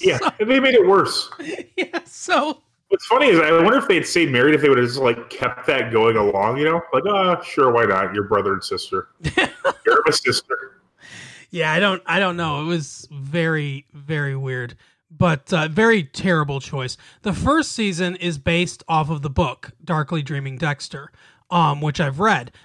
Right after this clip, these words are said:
Speaker 2: I've read all the, the Dexter books. Um,
Speaker 1: All right, I just read the first one. I thought it was okay.
Speaker 2: Yeah, it was, it's fine. It's not, it's not a great novel. It's, it's okay. The, the f-, the se-, first season of the show is better than the book.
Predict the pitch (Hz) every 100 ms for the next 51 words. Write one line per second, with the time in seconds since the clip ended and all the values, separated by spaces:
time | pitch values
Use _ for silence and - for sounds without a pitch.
0 | - 180 240 208 214 185 135 127 160 139
1 | 127 151 135 - 135 123 123 - _ _
2 | _ - 190 175 143 113 127 185 247 294
3 | 190 - 160 - 190 190 170 135 120 110
4 | 107 - 90 82 _ _ 311 233 233 294
5 | - - - 247 202 196 196 202 - 254
6 | 233 202 - _ _ - 302 254 175 208
7 | 196 202 208 196 196 202 - - - 196
8 | 226 202 214 214 202 180 _ _ 180 220
9 | 208 196 180 165 _ _ _ - 220 -
10 | - 214 208 - - 254 202 - 262 -
11 | 247 254 233 190 156 160 - 196 180 160
12 | 139 196 196 196 160 170 156 139 160 135
13 | - -